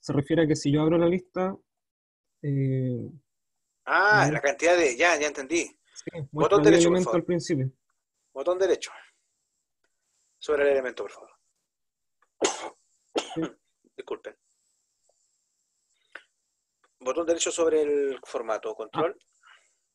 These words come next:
Speaker 1: Ah. Ah, ya, eso sí.
Speaker 2: Explíqueme el formulario, por favor.
Speaker 1: Eh, ¿los elementos del formulario, de la lista?
Speaker 2: No, pinche en el,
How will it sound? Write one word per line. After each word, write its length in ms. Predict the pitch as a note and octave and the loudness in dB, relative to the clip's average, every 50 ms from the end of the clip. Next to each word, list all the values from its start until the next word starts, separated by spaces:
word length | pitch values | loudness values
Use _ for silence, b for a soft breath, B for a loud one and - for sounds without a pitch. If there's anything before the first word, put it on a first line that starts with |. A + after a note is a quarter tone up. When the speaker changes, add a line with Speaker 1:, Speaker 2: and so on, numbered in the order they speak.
| _ _ | _ _
Speaker 1:
Ah. 280 | - D3 D3+ D#3+ D#3 D#3 | -12 -8 -6 -4 -4 -4
Ah, 40 | D3 | -4
ya, 80 | B2+ A#2 | -6 -6
eso 240 | A2 - - - C3+ | -8 -12 -14 -20 -20
sí. 120 | - - - - _ _ _ _ _ _ _ A#2 A2+ - - _ _ _ _ | -20 -20 -20 -20 _ _ _ _ _ _ _ -20 -20 -20 -20 _ _ _ _
Speaker 2:
Explíqueme 360 | - - - F3 F#3 F3+ F3+ E3 | -16 -10 -6 -6 -6 -4 -4 -6
el 40 | |
formulario, 460 | - - E3+ D3+ D3 C#3 B2 G2+ G2+ F#2+ | -6 -8 -8 -6 -4 -4 -4 -4 -6 -8
por 60 | F#2 - | -10 -14
favor. 200 | - F2+ F#2 - _ _ _ _ _ _ _ _ _ _ _ _ _ _ _ _ _ _ _ _ _ _ _ _ _ _ _ _ _ _ _ _ _ - | -16 -18 -18 -18 _ _ _ _ _ _ _ _ _ _ _ _ _ _ _ _ _ _ _ _ _ _ _ _ _ _ _ _ _ _ _ _ _ -6
Speaker 1:
Eh, 380 | C3 C#3+ C#3+ C#3+ C#3 C#3 C#3 C3+ | -2 0 0 2 2 2 0 2
¿los 120 | C3+ C3+ | 0 0
elementos 320 | C3+ C3 C#3 D#3 E3 D#3+ - D3+ | 0 2 0 0 -2 -2 -4 -4
del 80 | C#3+ C#3+ | -4 -4
formulario, 500 | - C3+ C#3 C3+ C3+ D3+ F3+ G#3+ A3+ A#3+ | -4 -4 -2 0 0 0 -2 -2 -4 -4
de 160 | A3+ D#3 D3 | -8 -10 -6
la 100 | C#3 C#3+ | -4 -2
lista? 320 | C#3+ F3 - - - D4 - _ _ _ _ _ _ _ _ _ - | -2 -2 -4 -10 -18 -20 -20 _ _ _ _ _ _ _ _ _ -6
Speaker 2:
No, 200 | - G3+ - - _ _ _ _ _ _ _ _ _ _ | -6 -6 -6 -8 _ _ _ _ _ _ _ _ _ _
pinche 300 | - G#3+ G3+ - - G#3 | -10 -8 -4 -2 -2 -2
en 80 | G#3 | -2
el, 80 | F#3+ | -2